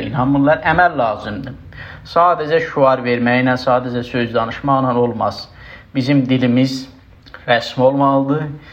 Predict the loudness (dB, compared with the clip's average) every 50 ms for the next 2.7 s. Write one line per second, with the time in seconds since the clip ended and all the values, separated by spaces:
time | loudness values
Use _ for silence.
0 | -20 -12 -4 -2 0 2 2 2 2 2 2 0 0 -2 -4 -6 -6 -4 -4 -6
1 | -6 -4 -4 -2 0 0 0 0 0 -2 -4 -10 -14 -18 -20 -20 -20 -16 -6 -2
2 | 0 0 0 0 -2 0 2 2 2 0 0 -2 -6